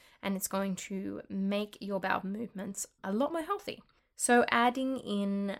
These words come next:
a daily dose of slippery elm is super beneficial. It's also going to be anti-inflammatory. So if you are suffering from rosacea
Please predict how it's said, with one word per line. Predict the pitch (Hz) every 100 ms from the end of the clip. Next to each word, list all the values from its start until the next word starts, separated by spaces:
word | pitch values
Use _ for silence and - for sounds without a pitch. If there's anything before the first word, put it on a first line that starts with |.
| -
a | 190 185 - - 185 -
daily | 196 185 190 185 185 185 - 175
dose | 185 190 -
of | -
slippery | 190 190 - 185
elm | - 196 196 190 -
is | 185 180 -
super | - - 233 214
beneficial. | 175 180 - 269 - 262 247 240 - _
It's | 208 -
also | 190 -
going | 190 185
to | 180
be | -
anti-inflammatory. | 180 185 - 202 - 240 240 240 240 233 226 233
So | - 226
if | 208 -
you | 202 202 202 202 -
are | 190
suffering | 233 233 226
from | 214 202
rosacea | 196 185 185 185 - 185